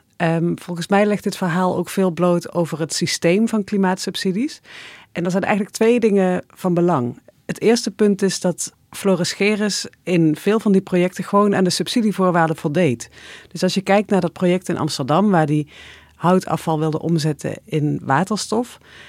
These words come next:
daar heeft hij aan alle subsidievoorwaarden voldaan. De subsidieverstrekker was blij, die vond het een goed project. Maar als je dan dieper in die voorwaarden kijkt, dan zie je van: de enige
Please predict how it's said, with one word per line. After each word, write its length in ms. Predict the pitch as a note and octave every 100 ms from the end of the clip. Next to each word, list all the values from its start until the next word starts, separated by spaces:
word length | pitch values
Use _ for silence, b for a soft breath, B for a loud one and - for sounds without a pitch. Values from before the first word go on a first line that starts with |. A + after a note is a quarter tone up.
| B B
daar 140 | F3+
heeft 300 | D#3 A#3 B3+
hij 100 | G#3
aan 80 | G3
alle 200 | G3 F#3
subsidievoorwaarden 840 | - D#3 A#3 F#3+ - E3 D3 D3
voldaan. 420 | - E3+ G3+ D#3 C3
De 60 |
subsidieverstrekker 880 | D3 D#3 - G#3+ F3+ D3+ - D3+ C3
was 140 | C#3+
blij, 320 | B2+ G3 F3+ C3
die 100 | D3
vond 160 | D#3+
het 120 | D#3
een 60 | D#3
goed 220 | - G#3+
project. 560 | - E3 F3 E3 - - B B B B B
Maar 100 | -
als 160 | F#3 -
je 60 |
dan 180 | F#3 E3+
dieper 400 | F#3 A#3 G3+ -
in 140 | D3+
die 120 | E3 D3+
voorwaarden 500 | G#3 A3+ E3 D3 C#3+
kijkt, 300 | B2 C#3+ -
dan 100 | F3
zie 180 | F#3
je 120 | F#3+ E3+
van: 360 | E3+ E3 D#3 - b b b b
de 100 | -
enige 580 | - G3+ G#3 F#3+ E3+